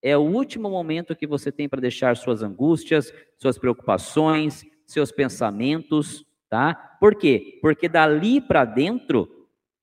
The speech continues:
seu foco, seu pensamento, seus objetivos têm que tá voltado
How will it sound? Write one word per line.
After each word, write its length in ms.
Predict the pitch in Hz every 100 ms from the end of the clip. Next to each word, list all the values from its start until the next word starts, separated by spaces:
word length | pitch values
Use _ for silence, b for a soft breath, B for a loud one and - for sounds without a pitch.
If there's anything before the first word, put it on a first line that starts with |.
| _
seu 260 | - 165
foco, 560 | 147 - 170 180 175 143
seu 160 | - 139
pensamento, 1120 | 143 135 123 120 160 160 - 135 117 - - _ _ _ _
seus 240 | - 147 135
objetivos 720 | 131 127 117 - 175 156 143
têm 160 | 156 156
que 80 |
tá 120 | - 151
voltado 1040 | 143 143 139 147 165 208 151 104 - -